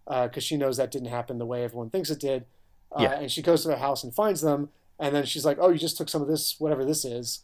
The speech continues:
Speaker 1: Maybe painkiller? I don't know. But it's not enough to
Speaker 2: Yeah.
Speaker 1: kill you, you dumb kids." Uh,
Speaker 2: It's
Speaker 1: and s-
Speaker 2: kind of funny that, like, she realizes Julian didn't kill,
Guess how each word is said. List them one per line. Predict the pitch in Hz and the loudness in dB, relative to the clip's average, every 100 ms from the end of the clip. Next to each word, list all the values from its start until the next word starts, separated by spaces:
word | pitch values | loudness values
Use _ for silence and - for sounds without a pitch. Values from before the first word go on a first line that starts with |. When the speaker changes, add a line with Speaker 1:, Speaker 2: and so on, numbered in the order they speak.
| _ _ - - - - - | _ _ -20 -20 -20 -16 0
Speaker 1:
Maybe | 156 143 131 117 | 2 2 -2 -6
painkiller? | - 147 156 185 185 | -2 0 2 4 6
I | 147 | 4
don't | 143 | 0
know. | 123 117 - _ _ | -4 -10 -18 _ _
But | 160 147 | 0 2
it's | 139 | 2
not | 190 170 | 2 4
enough | 147 - | 2 2
to | |
Speaker 2:
Yeah. | 127 | 2
Speaker 1:
kill | 123 113 | 4 2
you, | 117 | 0
you | 123 | -4
dumb | 123 117 | -4 -6
kids." | 113 113 113 - _ _ _ - | -6 -10 -10 -12 _ _ _ -2
Uh, | 131 120 127 | 0 2 2
Speaker 2:
It's | 147 | 2
Speaker 1:
and | 139 | 0
s- | - | -2
Speaker 2:
kind | - 190 | 2 2
of | 180 | 4
funny | - 160 | 6 6
that, | 113 92 - | 6 4 2
like, | 104 98 - | 4 4 2
she | 117 - 135 | -2 4 6
realizes | 123 123 117 98 92 85 | 8 10 10 8 4 0
Julian | 95 92 92 | 0 0 0
didn't | 90 87 73 | -2 -4 0
kill, | 98 90 90 | 4 4 2